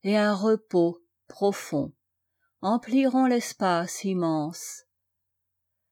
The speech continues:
Ainsi ce mystère étonnant et effrayant de l'existence universelle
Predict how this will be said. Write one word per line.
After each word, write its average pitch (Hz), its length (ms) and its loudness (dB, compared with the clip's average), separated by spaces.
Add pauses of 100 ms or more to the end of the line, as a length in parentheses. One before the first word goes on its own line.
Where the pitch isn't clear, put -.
(180)
Ainsi 262 540 4
ce - 160 -4
mystère 220 760 0
étonnant 196 680 2
et 185 160 2
effrayant 208 680 0
de 214 100 -2
l'existence 214 920 -2
universelle 202 960 -2